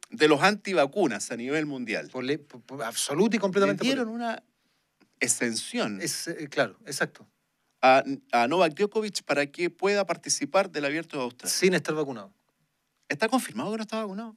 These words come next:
Speaker 2: Eh, entiendo que sí. Él, él no, eh, a ver, eh,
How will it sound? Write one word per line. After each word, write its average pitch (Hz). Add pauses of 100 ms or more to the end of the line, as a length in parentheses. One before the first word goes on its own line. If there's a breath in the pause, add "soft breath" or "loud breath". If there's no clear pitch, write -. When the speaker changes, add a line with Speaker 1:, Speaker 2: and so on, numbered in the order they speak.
Speaker 2:
Eh, 143 (380)
entiendo 196
que 190
sí. 190
Él, 180
él 185
no, 190
eh, 170 (200 loud breath)
a 147
ver, 156
eh, 147